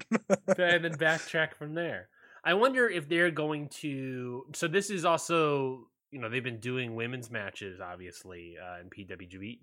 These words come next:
Speaker 2: P W G last year, or this year, I should say. I wonder if they will do, 'cause they do this sometimes, um, like,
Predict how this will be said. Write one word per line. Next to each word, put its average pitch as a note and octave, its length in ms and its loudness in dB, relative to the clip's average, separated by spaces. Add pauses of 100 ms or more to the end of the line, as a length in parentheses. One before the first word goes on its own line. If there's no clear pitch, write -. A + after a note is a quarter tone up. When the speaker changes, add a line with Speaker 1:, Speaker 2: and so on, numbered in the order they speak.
(120)
Speaker 2:
P B2 140 -10
W G#2 200 -6
G A2 180 -10
last G#2+ 340 -6
year, E2+ 280 -16 (180)
or G#2+ 120 -10
this F#2+ 240 -10
year, F2+ 120 -14
I E2+ 60 -14
should - 180 -18
say. F2 260 -16 (460)
I C3+ 80 0
wonder E3 400 2
if D#3 260 -4
they C3+ 180 0
will C3 300 -2
do, A#2 920 -6 (120)
'cause C3 140 -8
they D3+ 60 -2
do F3 120 0
this E3 140 0
sometimes, G2 720 -6 (420)
um, G#2+ 580 0
like, G#2 300 -6